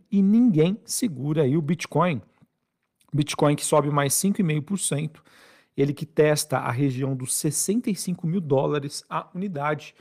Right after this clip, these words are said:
Topo histórico, máxima histórica, está logo ali, na faixa dos sessenta e oito, sessenta e nove mil dólares. Ninguém segura o Bitcoin e vocês que, né, me acompanham aqui já sabem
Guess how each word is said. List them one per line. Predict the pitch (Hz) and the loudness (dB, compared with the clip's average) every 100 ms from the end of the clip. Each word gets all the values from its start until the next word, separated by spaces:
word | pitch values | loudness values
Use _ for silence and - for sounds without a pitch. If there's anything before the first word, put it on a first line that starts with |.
| _ - _ _ _ _ - | _ -20 _ _ _ _ 2
Topo | 175 170 - 240 - | 2 2 -6 -10 -8
histórico, | - - 165 156 147 | -6 -2 0 -2 -2
máxima | 143 143 156 - 143 | -2 0 -2 -4 -8
histórica, | 135 - 147 147 - 160 | -8 -4 -2 -2 -4 -6
está | 151 - - 156 | -4 -4 -2 0
logo | 135 131 147 156 165 | 2 4 4 4 4
ali, | 135 151 123 _ _ _ - | 4 2 0 _ _ _ -16
na | 117 | -8
faixa | 131 131 143 | -6 -6 -8
dos | 127 | -10
sessenta | 131 - 139 143 | -8 -8 -8 -2
e | |
oito, | 131 139 135 - | 2 2 2 -6
sessenta | 131 - 135 127 | -8 -8 -10 -8
e | |
nove | 117 131 120 | -6 -6 -6
mil | 127 147 | -8 -6
dólares. | 139 131 131 123 - - _ _ _ - | -2 0 -2 -6 -16 -20 _ _ _ -8
Ninguém | 147 143 | -4 -2
segura | 139 139 131 | -4 -6 -8
o | |
Bitcoin | 135 - - 143 147 147 170 | -8 -10 -6 -6 -6 -10 -16
e | 147 | -14
vocês | 143 131 147 139 - | -10 -10 -8 -8 -8
que, | - 143 143 - _ 135 | -14 -12 -14 -16 _ -8
né, | 131 | -6
me | 131 | -4
acompanham | 135 143 127 139 | -4 -6 -4 -4
aqui | 131 - | -4 -6
já | 131 147 | -6 -4
sabem | - 135 131 135 | -4 -4 -4 -8